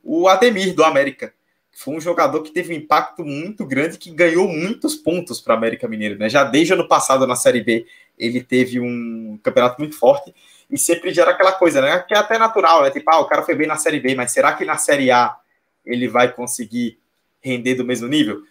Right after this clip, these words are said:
E nos jogos importantes ele foi muito bem, até agora no jogo que o América se classificou, né, pra Libertadores contra o São Paulo, ele faz os dois gols,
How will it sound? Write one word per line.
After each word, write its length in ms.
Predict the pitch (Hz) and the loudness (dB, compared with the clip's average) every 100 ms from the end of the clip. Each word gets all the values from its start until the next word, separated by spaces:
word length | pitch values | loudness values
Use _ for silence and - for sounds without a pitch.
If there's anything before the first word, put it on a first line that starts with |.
| _ | _
E 100 | 135 | -4
nos 160 | 131 151 | -2 4
jogos 280 | 151 156 151 | 4 4 2
importantes 420 | 151 139 143 135 | 0 -4 -4 -4
ele 120 | 139 | -4
foi 120 | 139 | -4
muito 200 | 147 165 | -6 -4
bem, 160 | 120 139 | -2 -2
até 140 | 135 | 2
agora 300 | 147 127 131 | 2 6 6
no 120 | 131 113 | 4 -2
jogo 200 | 120 113 | -8 -2
que 80 | |
o 40 | 120 | 0
América 340 | 113 113 117 | 0 0 -4
se 100 | - | -4
classificou, 460 | 117 113 101 - 120 | -4 -4 -6 -2 -2
né, 80 | 110 | 0
pra 160 | 107 | -4
Libertadores 640 | 107 107 - 107 101 107 - | -4 -6 -10 -12 -10 -10 -10
contra 220 | 107 - | -12 -8
o 40 | |
São 160 | - 104 | -8 0
Paulo, 260 | 113 117 123 | 2 4 4
ele 160 | 170 | 4
faz 260 | - 135 127 | 4 2 2
os 80 | - | -2
dois 220 | 127 117 | -4 -4
gols, 420 | 110 113 143 - | -4 -6 -6 -14